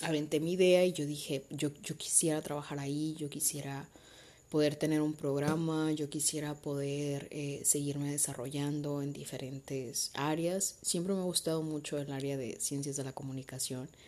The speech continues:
y aún creo que es una espinita que en algún momento de la vida me voy a quitar con estudiar esa carrera, pero, eh, se me metió la idea de que quería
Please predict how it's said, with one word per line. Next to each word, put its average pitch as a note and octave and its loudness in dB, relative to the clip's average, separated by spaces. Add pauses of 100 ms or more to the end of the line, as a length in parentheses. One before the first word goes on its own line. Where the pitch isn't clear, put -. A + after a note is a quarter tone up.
(560)
y D3+ 2
aún D#3 4
creo E3 -4
que F3 -6
es D#3+ 2
una D#3+ 0
espinita C#3+ 0
que C#3+ -4
en C#3 0
algún C3+ -2
momento C3+ -2
de C#3 -2
la D3+ 2
vida D3 4
me C#3+ 2
voy C#3 2
a C#3 0
quitar C3+ -4
con B2+ -4
estudiar C3 -2
esa C#3 0
carrera, C3+ -6
pero, C3+ -4 (920)
eh, D3+ 4 (300)
se - 8
me G#3+ 12
metió A#3 8
la C#4+ 8
idea D#3+ 8 (160)
de C#3+ 0
que C3+ -4 (1400)
quería G3 6